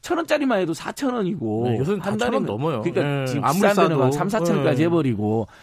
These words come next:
Speaker 1: 아무튼 재난 상황에서 요금 많이 받는 사람들은 전부 저는 다 나중에 혼내줘야 된다고 생각하는데 그건 일단 나중에 이야기하더라도. 그러니까 오십만 원이 줘야 된다. 이게 지금 설득력 가지고 있고요. 어저께 보니까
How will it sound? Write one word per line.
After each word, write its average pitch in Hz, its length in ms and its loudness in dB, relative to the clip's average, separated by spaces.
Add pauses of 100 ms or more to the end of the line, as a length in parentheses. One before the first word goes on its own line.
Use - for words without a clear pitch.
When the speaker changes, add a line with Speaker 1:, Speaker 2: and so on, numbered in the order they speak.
(140)
Speaker 1:
아무튼 143 380 0 (240)
재난 156 260 0
상황에서 151 840 2 (440)
요금 160 240 4
많이 135 200 2
받는 160 260 2
사람들은 139 420 -2
전부 131 280 0
저는 151 460 2
다 110 220 -2
나중에 120 320 -2
혼내줘야 165 320 0
된다고 110 240 -2
생각하는데 123 540 0
그건 147 200 0
일단 123 220 -2
나중에 127 300 0
이야기하더라도. 117 580 -2 (560)
그러니까 247 400 0
오십만 185 320 4
원이 185 80 -2
줘야 160 180 0
된다. 156 160 0
이게 196 220 0
지금 180 160 -2
설득력 220 400 -4
가지고 123 300 -2
있고요. 127 260 0
어저께 175 460 2
보니까 147 600 0